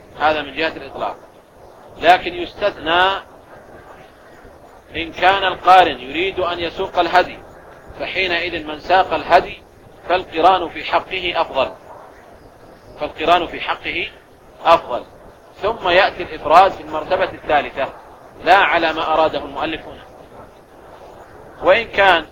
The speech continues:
شيخ الإسلام وغيره، آه، يميلون إلى تفضيل الإفراد من جهة أنه سفر مستقل، من جهة أنه سفر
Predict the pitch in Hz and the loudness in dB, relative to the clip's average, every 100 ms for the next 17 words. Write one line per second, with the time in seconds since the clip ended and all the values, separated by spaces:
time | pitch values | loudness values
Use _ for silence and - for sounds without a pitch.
0 | - - 196 190 175 160 - 165 160 139 | -20 -10 -8 -6 -6 -8 -6 -2 -2 -4
1 | - - - 131 143 175 170 156 - - | -12 -20 -18 -6 2 2 2 -2 -6 -18
2 | - - - - - - - - - - | -20 -20 -20 -20 -20 -20 -20 -20 -20 -20
3 | - - - - 143 151 147 143 143 151 | -20 -20 -20 -12 -8 -6 -4 -6 -8 -8
4 | 165 175 190 208 185 175 170 165 170 - | -4 -2 -2 0 0 0 0 0 -2 -14
5 | - - - - 160 - 185 170 156 151 | -20 -20 -18 -6 -6 -4 -6 -6 -8 0
6 | 165 151 139 - - - - - - - | 4 4 4 -6 -20 -20 -20 -20 -20 -20
7 | - - 151 170 208 196 175 190 185 190 | -20 -16 -10 -8 -2 0 0 0 -4 -4
8 | 180 175 185 - - - - 190 190 170 | -2 -4 -6 -14 -20 -20 -2 0 4 4
9 | 165 165 - 165 147 190 165 147 - - | 2 -8 -4 -2 0 -2 -4 -8 -16 -20
10 | - - - - - - - - 165 160 | -20 -20 -20 -20 -20 -20 -16 -2 -2 -2
11 | 160 165 160 - 160 156 170 | -4 -6 -2 0 2 2 -2